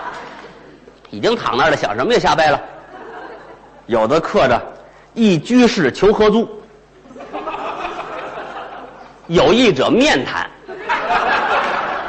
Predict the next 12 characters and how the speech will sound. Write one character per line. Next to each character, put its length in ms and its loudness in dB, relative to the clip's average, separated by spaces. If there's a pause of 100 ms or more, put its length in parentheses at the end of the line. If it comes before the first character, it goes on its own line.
(1120)
谁 180 0
敢 160 2
下 280 2
去 80 0
啊？ 120 2 (4000)
下 200 2
去 60 -2
回 200 0
不 80 0
来 220 2
了， 180 2
这。 60 -4